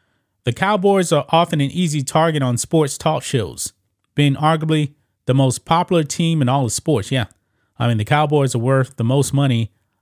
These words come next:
out of any team in the world. But anyway, that sometimes leads to analysts going overboard on their analysis,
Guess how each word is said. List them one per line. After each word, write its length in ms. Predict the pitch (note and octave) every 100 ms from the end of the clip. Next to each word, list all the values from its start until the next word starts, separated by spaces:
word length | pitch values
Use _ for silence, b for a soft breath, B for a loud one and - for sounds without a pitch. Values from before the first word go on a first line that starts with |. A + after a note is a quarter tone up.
| -
out 160 | C3+ B2
of 140 | A2+ -
any 240 | D#3+ C#3+
team 240 | A#2+ C#3+ B2
in 60 |
the 80 | G2
world. 340 | A#2 C#3 - - _ _ _ _ _ -
But 140 | B2
anyway, 400 | C3+ A2 F#2 - - _ _ _ _ _ _ -
that 320 | G#2+ F#3 -
sometimes 580 | - F3 F3 E3 D#3 D3
leads 240 | D#3 D3+
to 60 | -
analysts 380 | C3+ D3 C#3 -
going 280 | C#3 B2+ B2+
overboard 680 | E3 E3+ C3+ A#2 A#2+ A#2+ - _ _
on 180 | D3 C3+
their 320 | B2+ B2 A#2 _ _ C3
analysis, 720 | C3 D3 C3+ - - -